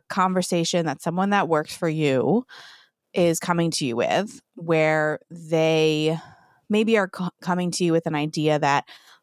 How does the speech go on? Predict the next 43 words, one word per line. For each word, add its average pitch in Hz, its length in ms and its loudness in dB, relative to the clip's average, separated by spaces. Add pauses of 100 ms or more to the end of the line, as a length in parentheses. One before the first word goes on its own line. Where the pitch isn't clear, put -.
(180)
they're 175 120 4
concerned 160 640 -2
you 151 100 0
may 147 180 0
not 131 360 -2 (120)
agree 247 360 0
with 180 460 2
or 147 320 2
that 143 160 -2
you 151 360 -4
w-, 160 160 -2
will 147 260 0
not 135 420 -2
buy 156 280 -2
into. 226 680 0
Like, 160 300 0 (300)
how 220 260 2
do 247 200 -2
they, 170 640 2
what's, - 340 -4 (120)
what's 202 260 -2
your 240 140 2
love 170 240 0
language? 160 440 -2
How 185 180 0
would 220 140 2
you 202 140 2
advise 170 440 0
them 160 180 -2
to 160 100 -6
come 156 320 -4
to 160 140 -4
you 147 480 2
and 156 160 -2
pitch 165 260 -2
this - 220 -4
idea 139 360 0
that's - 240 -4
maybe 143 220 0
a - 80 -2
little - 240 -2
bit - 240 -6
shaky? - 500 -4